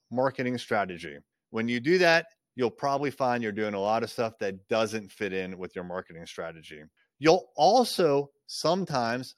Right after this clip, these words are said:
likely find out that your marketing strategy, the one that you documented a while ago and forgot about,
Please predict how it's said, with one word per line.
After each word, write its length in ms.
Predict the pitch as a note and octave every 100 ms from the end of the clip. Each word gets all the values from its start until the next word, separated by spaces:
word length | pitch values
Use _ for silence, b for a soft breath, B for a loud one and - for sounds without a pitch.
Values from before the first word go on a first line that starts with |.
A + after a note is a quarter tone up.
| -
likely 340 | A#2+ A#2+ B2
find 340 | - A#2 A2 A2
out 240 | G#2+ G#2
that 100 | A2+
your 200 | G#2+ C3
marketing 480 | B2 A2 B2+ D3 D#3+
strategy, 540 | - D#3 D#3+ D3+ F3 D#3+
the 80 | A#2
one 200 | A2 A#2+
that 100 | A2+
you 180 | G#2+ F#2+
documented 600 | - F#2+ A2+ C3+ C3+ D3+ D3 _ -
a 80 | G2+
while 360 | G2 G2+ A#2
ago 400 | B2+ C3 C#3 D#3 - -
and 140 | F#2
forgot 360 | - F2+ G2+ A#2
about, 360 | C3 D3+ E3